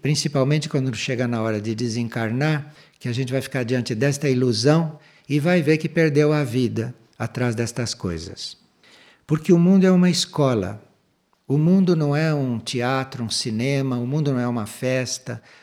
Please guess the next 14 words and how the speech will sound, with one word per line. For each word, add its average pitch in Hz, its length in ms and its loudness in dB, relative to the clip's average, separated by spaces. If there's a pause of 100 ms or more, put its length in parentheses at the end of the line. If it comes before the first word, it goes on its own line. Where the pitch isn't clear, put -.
(120)
o 139 120 -4
mundo 165 320 4
não 156 60 2
é 170 80 2
um 180 60 4
lugar 139 360 2
onde 127 160 -4
você 120 280 -4
veio 135 260 2
para 131 120 -4
descansar, 120 800 -2
para 120 140 -8
ser - 180 -8
feliz, 120 720 -2